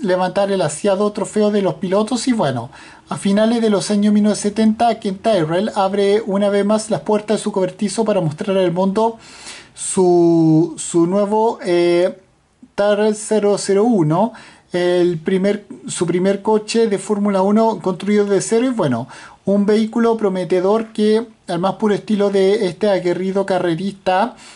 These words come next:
eh, va a recibir, eh, constantes y meticulosas evoluciones, eh, todas ellas proyectadas y ejecutaba-, y ejecutadas dentro de esas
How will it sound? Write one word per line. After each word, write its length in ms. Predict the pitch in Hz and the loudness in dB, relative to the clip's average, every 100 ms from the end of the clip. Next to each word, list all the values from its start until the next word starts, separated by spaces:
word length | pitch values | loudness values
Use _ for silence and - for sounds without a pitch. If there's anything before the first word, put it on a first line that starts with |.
| - _ _ | -20 _ _
eh, 200 | 180 180 | -2 0
va 140 | 185 196 | 0 -2
a 20 | |
recibir, 680 | 202 185 190 185 208 214 - | -4 -6 -6 -2 -2 -4 -4
eh, 400 | 196 180 175 165 | 0 2 2 0
constantes 760 | 160 180 160 196 196 220 214 214 | -2 -4 -2 -2 -2 -2 -2 -2
y 20 | |
meticulosas 720 | 190 170 180 180 190 190 208 | -4 -4 -2 0 0 -2 -6
evoluciones, 880 | 196 185 175 160 226 165 160 208 - - - - - - | -4 -2 -2 -2 0 2 2 0 -4 -12 -20 -20 -14 -2
eh, 800 | 175 175 165 165 165 156 156 190 - _ | 0 2 2 2 2 2 0 -2 -12 _
todas 340 | 196 202 202 214 | 0 0 0 0
ellas 240 | 208 214 | -2 -2
proyectadas 880 | 214 185 165 156 196 196 202 220 208 | 0 0 0 -4 0 0 2 0 -4
y 60 | |
ejecutaba-, 880 | 170 - 165 180 175 196 208 220 220 - _ - - _ _ 233 | -4 -6 -6 -4 -2 0 2 0 -2 -8 _ -20 -20 _ _ -2
y 160 | 165 | 0
ejecutadas 640 | 165 185 170 175 190 196 196 | 0 -4 -6 -2 0 0 -2
dentro 320 | 202 208 208 | -4 -2 -2
de 140 | 196 | 0
esas 420 | 190 - 202 - | -2 -2 -2 -4